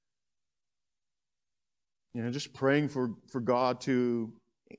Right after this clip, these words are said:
answer a prayer, a desire of yours for an opportunity,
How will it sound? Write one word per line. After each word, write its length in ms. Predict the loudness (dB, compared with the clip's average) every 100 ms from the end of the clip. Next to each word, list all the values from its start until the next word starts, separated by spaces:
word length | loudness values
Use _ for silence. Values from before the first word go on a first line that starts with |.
| _ -2
answer 340 | 0 0 -2
a 60 | -4
prayer, 400 | -2 2 4 2
a 60 | 0
desire 420 | 0 4 4 4
of 100 | 4
yours 340 | 2 2 0
for 640 | -4 -4 0 2 2 0 -6 _ _
an 100 | -4
opportunity, 1000 | -2 -2 -4 2 2 4 4 4 2 -2